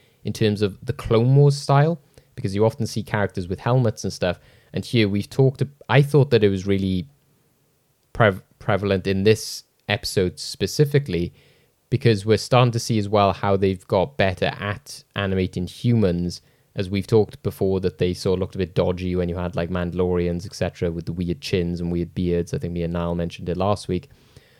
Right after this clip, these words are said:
But, you know, I, I, I wouldn't say I would look at, say, somebody like Anakin and go,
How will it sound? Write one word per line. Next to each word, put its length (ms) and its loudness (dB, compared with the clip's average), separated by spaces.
But, 220 6
you 80 2
know, 100 6
I, 220 4
I, 160 4
I 140 4
wouldn't 320 6
say 180 6
I 160 6
would 140 0
look 280 4
at, 140 -6
say, 300 0
somebody 280 -4
like 200 -2
Anakin 400 -2
and 100 -2
go, 220 2